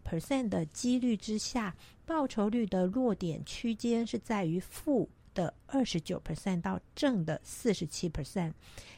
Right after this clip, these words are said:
也就是以过去五年的经验来看，跌幅要超过三成的几率，事实上不到百分之五。那也就是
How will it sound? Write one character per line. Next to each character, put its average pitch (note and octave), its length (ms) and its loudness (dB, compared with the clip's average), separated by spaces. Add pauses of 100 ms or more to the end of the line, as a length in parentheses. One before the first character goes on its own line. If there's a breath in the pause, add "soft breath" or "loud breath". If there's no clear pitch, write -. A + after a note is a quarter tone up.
也 F3+ 140 2
就 B3 180 4
是 A#3+ 360 2 (200 loud breath)
以 F#3+ 140 0
过 C#4+ 160 -2
去 - 200 -2
五 G3+ 120 4
年 E3 180 4
的 A#3 80 2
经 C#4 200 -2
验 C4+ 120 0
来 G#3 140 0
看， A#3+ 340 -2 (300 loud breath)
跌 A3+ 220 4
幅 A#3 260 0
要 B3 220 0
超 C4+ 380 2
过 B3+ 380 2
三 B3+ 460 0
成 D#3+ 320 0
的 F3 80 0
几 G3 240 2
率， G#3 220 2
事 - 260 -4
实 G3+ 80 0
上 F3+ 300 0
不 C#3+ 180 -2
到 F#3+ 300 0
百 C#3+ 260 -6
分 E3+ 260 0
之 E3+ 260 -4
五。 - 300 -2 (580 loud breath)
那 A#3 100 -2
也 D3+ 180 0
就 A3+ 180 2
是 A3+ 280 0